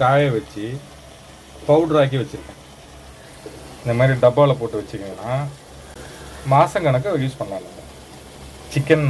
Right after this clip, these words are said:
மட்டன் எது செய்தாலும் இந்த பவுடரை நீங்க ஆட் பண்ணி செய்தீங்கன்னா அவ்வளவு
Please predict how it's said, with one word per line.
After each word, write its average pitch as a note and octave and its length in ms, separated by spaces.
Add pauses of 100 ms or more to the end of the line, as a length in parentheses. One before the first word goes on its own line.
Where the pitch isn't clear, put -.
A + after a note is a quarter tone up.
மட்டன் B2+ 320 (120)
எது C3 100 (120)
செய்தாலும் A#2+ 520 (580)
இந்த A2+ 140 (160)
பவுடரை D3+ 480
நீங்க A2 180 (160)
ஆட் C#3+ 220
பண்ணி C3+ 260
செய்தீங்கன்னா A2+ 480 (1080)
அவ்வளவு D#3 440